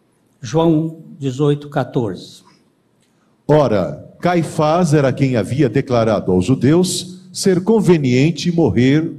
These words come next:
Speaker 2: um homem pelo povo.
Speaker 1: Aquele versículo que você leu anteriormente lá, já, já, já lemos aqui de capítulo onze, de, que ele, ele era um sumo sacerdote, e ele disse, "Convém que um homem morra,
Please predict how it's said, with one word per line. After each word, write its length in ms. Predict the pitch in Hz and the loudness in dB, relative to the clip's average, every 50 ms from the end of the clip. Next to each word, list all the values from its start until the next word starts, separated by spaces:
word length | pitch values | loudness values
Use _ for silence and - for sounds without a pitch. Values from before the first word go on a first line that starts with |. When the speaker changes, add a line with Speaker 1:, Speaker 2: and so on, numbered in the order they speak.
| - - | -16 -14
Speaker 2:
um 140 | 185 202 170 | -8 -4 -2
homem 560 | 131 120 120 120 131 139 165 190 196 - - - - - | 0 2 2 2 0 0 -2 -2 -6 -10 -16 -18 -20 -10
pelo 220 | - 107 101 113 127 | -8 -6 -4 -4 -6
povo. 500 | - - 135 117 90 - - - - - _ _ _ _ _ _ _ _ _ - | -2 0 0 0 0 -2 -8 -14 -18 -20 _ _ _ _ _ _ _ _ _ -16
Speaker 1:
Aquele 360 | 208 185 - 220 202 185 185 | -14 -4 -2 -2 0 0 0
versículo 680 | 143 143 147 143 139 - - - 156 139 143 147 135 | -2 0 -2 -2 -2 -4 -4 -4 -4 -2 -2 -4 -6
que 180 | 127 - - 139 | -6 -4 -8 -6
você 380 | 123 135 135 127 - - 151 | -4 -4 -6 -6 -4 -2 -2
leu 300 | 139 127 139 143 139 135 | 0 0 0 -2 -2 -2
anteriormente 920 | 131 127 131 127 135 127 117 123 120 120 120 123 123 143 139 127 - - 139 | -4 -6 -6 -4 -4 -4 -4 -4 -4 -4 -4 -2 -2 -2 -2 -4 -4 -6 -6
lá, 440 | 110 123 131 139 147 143 - - - - - - _ _ _ _ _ | -4 -2 -2 -2 -2 -4 -8 -20 -20 -20 -20 -20 _ _ _ _ _
já, 480 | - 156 147 208 185 151 151 151 - - - | -10 -4 -2 -2 -2 -2 -4 -8 -12 -14 -12
já, 440 | 139 123 185 170 139 - - 156 143 | -6 -2 -2 -2 -2 -4 -8 -10 -8
já 220 | 123 160 156 139 | -4 -2 -2 -2
lemos 500 | 135 131 135 135 143 147 151 143 127 120 | -2 0 0 0 2 2 2 0 0 -2
aqui 400 | 131 120 117 120 - 139 147 151 | -4 -6 -6 -8 -4 -4 -2 -2
de 200 | 143 120 117 110 | -2 -6 -8 -8
capítulo 580 | 113 - 113 117 - 135 127 - 139 127 123 127 | -6 -10 -10 -4 -4 -4 -4 -2 -6 -6 -4 -2
onze, 420 | 139 139 143 135 117 - 127 117 | -2 -2 -2 -4 -4 -6 -8 -8
de, 300 | 113 117 120 123 123 - _ _ _ _ _ _ _ _ _ _ _ | -6 -6 -6 -6 -8 -10 _ _ _ _ _ _ _ _ _ _ _
que 100 | - 143 | -2 0
ele, 340 | 143 139 139 147 151 147 143 | 0 0 0 -2 -4 -6 -2
ele 300 | - 170 175 190 185 175 | 0 2 2 4 4 4
era 200 | 165 156 160 156 | 2 2 0 0
um 320 | 147 156 165 170 180 180 180 - - - - - - _ _ - | 2 2 2 2 2 0 -2 -6 -16 -20 -20 -20 -20 _ _ -20
sumo 480 | _ - - - - 160 160 156 156 147 | _ -18 -16 -8 -4 -2 -2 0 -2 -4
sacerdote, 800 | 151 - 170 156 - - 208 190 180 170 170 190 202 - - 220 | -4 -6 -8 -8 -6 -6 -6 -4 -2 -4 -4 -4 -6 -8 -6 -2
e 60 | 214 | 0
ele 140 | 226 220 208 | 0 0 -2
disse, 420 | 180 185 202 185 - 214 196 - | -2 -4 -4 -4 -2 -4 -6 -6
"Convém 760 | - - 269 285 269 247 202 185 170 233 262 285 302 302 294 - | -2 0 2 4 6 4 4 4 2 2 2 4 4 4 2 2
que 200 | - - 254 240 | 2 2 4 6
um 260 | 233 233 220 202 190 | 6 6 6 4 4
homem 300 | 196 208 214 220 233 220 | 4 4 4 4 4 4
morra, 920 | 196 165 156 151 151 156 160 175 190 180 151 - - 135 - - - | 2 2 2 2 0 2 4 4 2 2 0 -6 -10 -10 -10 -10 -14